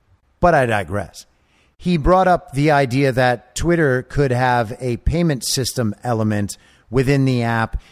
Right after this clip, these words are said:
He talked about the WeChat app in China where people can, uh, do messaging. They can use it as a payment system.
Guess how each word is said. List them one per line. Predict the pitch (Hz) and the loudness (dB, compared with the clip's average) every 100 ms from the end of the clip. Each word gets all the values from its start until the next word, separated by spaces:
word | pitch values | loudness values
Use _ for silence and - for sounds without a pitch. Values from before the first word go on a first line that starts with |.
| _ | _
He | - | -12
talked | 120 139 147 143 | -4 0 0 -2
about | 135 131 123 110 92 | 0 2 2 0 -4
the | 120 | -4
WeChat | 101 135 - 139 117 110 | -2 -6 -2 0 0 0
app | 117 110 - | -2 -2 -4
in | 101 101 | -6 -6
China | - 139 131 120 110 - - _ | -4 -2 0 0 -4 -8 -20 _
where | 117 117 | -2 -2
people | - 127 120 113 | -2 -4 -4 -4
can, | 120 113 107 101 - _ | -4 -2 -2 -4 -10 _
uh, | 107 92 87 92 - | -8 -8 -10 -14 -6
do | 113 | -4
messaging. | 92 107 147 - 127 135 131 117 | -2 0 0 0 -2 -2 -2 -4
They | 110 107 | -4 -6
can | 113 110 98 | -8 -6 -4
use | 113 101 | -4 -4
it | 104 | -6
as | 98 92 | -6 -10
a | |
payment | 92 143 151 139 113 | -2 0 0 -2 -4
system. | 131 117 131 120 | -6 -4 -4 -2